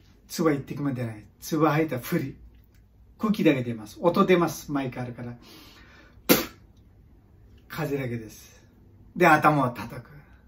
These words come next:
頭触るだけ。唾吐いたふりをして頭触るだけ。もちろん、朝倉未来選手の、選手側の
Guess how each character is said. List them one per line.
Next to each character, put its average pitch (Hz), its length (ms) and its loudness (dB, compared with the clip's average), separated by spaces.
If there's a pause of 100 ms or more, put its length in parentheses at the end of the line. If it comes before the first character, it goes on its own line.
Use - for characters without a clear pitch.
(1120)
頭 160 260 -6
触 127 300 -12
る 117 80 -12
だ 117 100 -8
け。 143 240 -18
唾 170 280 -6
吐 180 160 -6
い - 20 -8
た 135 160 -10
ふ - 180 -14
り 139 100 -6
を 127 80 -6
し - 80 -12
て 175 100 -8
頭 123 340 -10
触 117 220 -14
る 113 80 -14
だ 117 120 -16
け。 - 220 -20 (1040)
も 170 140 0
ち 240 180 2
ろ 226 80 10
ん、 - 180 0
朝 175 240 0
倉 180 240 0
未 170 180 -2
来 165 160 0
選 139 260 -4
手 135 140 -10
の、 120 260 -6 (840)
選 165 220 -2
手 170 160 4
側 156 300 6
の 123 280 -2